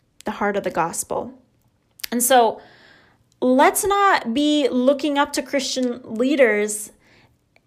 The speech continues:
and idolizing them. It's good to look up to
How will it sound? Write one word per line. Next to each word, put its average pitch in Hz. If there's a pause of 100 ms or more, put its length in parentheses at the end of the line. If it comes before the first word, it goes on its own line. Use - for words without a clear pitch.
(420)
and 233
idolizing 226
them. 170
It's 262
good 427
to 392
look 262
up -
to -